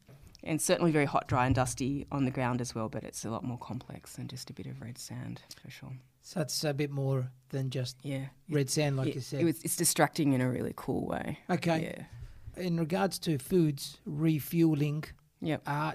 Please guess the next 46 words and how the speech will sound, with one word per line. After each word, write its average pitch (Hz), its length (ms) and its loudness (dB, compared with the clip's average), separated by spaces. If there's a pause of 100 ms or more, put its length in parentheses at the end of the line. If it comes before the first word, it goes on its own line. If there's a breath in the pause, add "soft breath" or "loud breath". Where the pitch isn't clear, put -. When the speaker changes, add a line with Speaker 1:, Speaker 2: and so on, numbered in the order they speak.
Speaker 2:
do 175 100 -2
your 156 220 2
foods 165 720 0
leading 151 520 0
up? 143 260 -6 (720)
One 180 120 2
of 185 40 4
the 170 60 2
questions 151 360 -2
is, 143 140 0
what's 147 220 0
your 131 80 -2
food 143 300 -2
bill 135 160 0
like? 135 320 -2
'Cause 147 240 -4
I 143 80 0
can 147 160 0
imagine 165 320 2
to 180 120 10
Speaker 1:
<laughs> 143 80 2
Speaker 2:
refuel 165 500 6
your 143 160 2
body 151 320 2
by 156 140 -4
having, 151 360 -4
working 165 420 -4
in 156 80 -6
a 151 60 -4
restaurant, 185 500 -2 (180)
you're, 156 140 2
s-, 131 260 -2
Speaker 1:
Yeah. 175 100 2
Speaker 2:
you're 160 100 4
certainly 170 400 0
getting 160 240 -2
your 156 100 -4
money's 156 360 -2
worth 160 300 -2
working 175 460 0
at 175 80 0
the 175 80 -2
restaurant, 180 560 -2
or, 151 280 -2
uh 156 100 4
Speaker 1:
No, 151 360 4